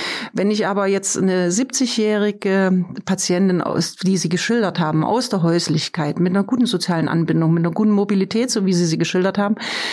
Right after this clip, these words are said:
dann ist das ja noch die beste meiner Patienten. Und, ähm, der Hauptpatient, auf den wir uns in der Alterstraumatologie fokussieren,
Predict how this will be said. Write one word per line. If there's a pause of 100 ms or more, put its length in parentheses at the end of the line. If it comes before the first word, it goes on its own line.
(380)
dann
ist
das
ja (300)
noch (200)
die
beste (100)
meiner
Patienten. (380)
Und,
ähm, (380)
der (100)
Hauptpatient,
auf
den
wir
uns
in
der
Alterstraumatologie
fokussieren,